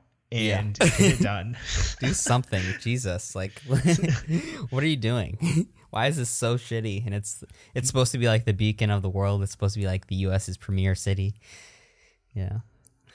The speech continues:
Speaker 2: Dude,
Speaker 1: Melting
Speaker 2: like,
Speaker 1: pot.
Speaker 2: and I don't, Bezos, you wanna go do something with your money and feel good? Just go do that.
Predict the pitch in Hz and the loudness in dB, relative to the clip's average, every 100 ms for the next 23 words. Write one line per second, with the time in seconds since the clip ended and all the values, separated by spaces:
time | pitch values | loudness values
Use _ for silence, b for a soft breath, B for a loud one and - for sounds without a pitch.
0 | B B B 127 170 196 107 131 127 95 | B B B -4 2 4 4 4 4 4
1 | 139 165 175 160 - - 151 135 139 156 | 4 2 0 -2 -8 -8 -4 0 2 4
2 | 180 180 - 143 151 160 151 139 143 143 | 2 2 2 2 2 2 0 0 0 -2
3 | 151 147 143 147 135 139 151 156 147 117 | -2 -4 -2 2 2 2 0 -4 -4 -2
4 | 113 131 170 190 147 139 - 131 127 120 | -2 -4 -8 -12 -10 -6 0 2 4 4
5 | 123 127 - - - - _ _ 127 135 | 2 0 -6 -12 -12 -14 _ _ -6 -2
6 | 147 139 117 90 82 | 0 2 2 0 -4